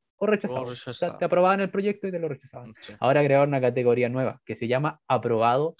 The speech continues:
Speaker 1: sin financiamiento. Y la descripción dice, tu proyecto, básicamente, tu proyecto fue,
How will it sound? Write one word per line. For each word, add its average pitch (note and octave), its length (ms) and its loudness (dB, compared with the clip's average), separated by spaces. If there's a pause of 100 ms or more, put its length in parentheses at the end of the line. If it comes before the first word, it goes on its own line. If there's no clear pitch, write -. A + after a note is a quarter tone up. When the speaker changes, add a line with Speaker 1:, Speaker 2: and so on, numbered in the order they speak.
Speaker 1:
sin D3+ 300 -6
financiamiento. B2+ 920 -6 (1120)
Y C#3 80 -2
la B2+ 80 4
descripción B2+ 560 0
dice, B2+ 360 -4 (840)
tu C3 100 -4
proyecto, D3+ 560 0
básicamente, C#3 500 -2
tu B2 140 -10
proyecto D3 400 -2
fue, D3+ 400 0